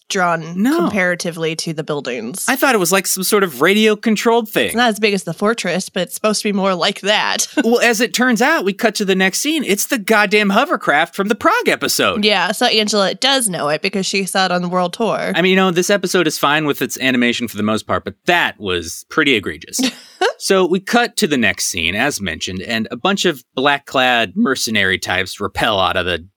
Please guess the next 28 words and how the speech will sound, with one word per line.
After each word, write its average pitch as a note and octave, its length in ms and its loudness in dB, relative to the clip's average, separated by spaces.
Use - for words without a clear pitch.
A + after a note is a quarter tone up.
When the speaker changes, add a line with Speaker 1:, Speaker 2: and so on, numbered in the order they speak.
Speaker 2:
dongbot F2+ 560 -2
thing, A#2 260 -2
and A#2+ 140 0
<laughs> - 1500 -8
Speaker 1:
As A#3 140 0
I A3+ 80 4
choke A3+ 300 -2
on G3+ 160 0
carbonation. F3+ 760 -4
Speaker 2:
You B2 80 2
know, G2 140 2
that's B2 200 2
my E3 120 2
job B2+ 300 2
here, F2+ 280 2
is F2+ 120 -2
Speaker 1:
<laughs> C#5 140 2
Speaker 2:
to A2 300 2
provoke A2+ 360 0
spit - 260 -4
takes. - 640 -4
<laughs> - 40 0
And A3+ 120 2
it's A#3+ 160 0
Thomas C#4+ 440 2
Broad. A#3+ 680 4
Speaker 1:
Tomas! B4 800 2
Speaker 2:
Tomas! C#4 920 2